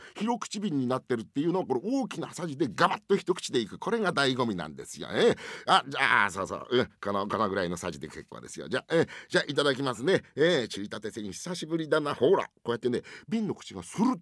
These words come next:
と開くんだ。<laughs> 嬉しいな。まずはこの蓋を取ってね、立ち上る香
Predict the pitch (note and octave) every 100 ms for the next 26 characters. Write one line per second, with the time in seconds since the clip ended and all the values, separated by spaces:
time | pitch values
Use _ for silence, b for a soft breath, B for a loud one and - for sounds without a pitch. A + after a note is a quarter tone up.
0 | - F2+ E2 G#2+ F2 D2+ - - - -
1 | E3+ - C#3 G#2+ A2 G#2 G2 G2 C3+ -
2 | B B G3 G#3 E3+ D#3 D3+ - F3+ F3
3 | F3 B2+ C3 - B B - F#3 A3 A3
4 | G3+ E3 -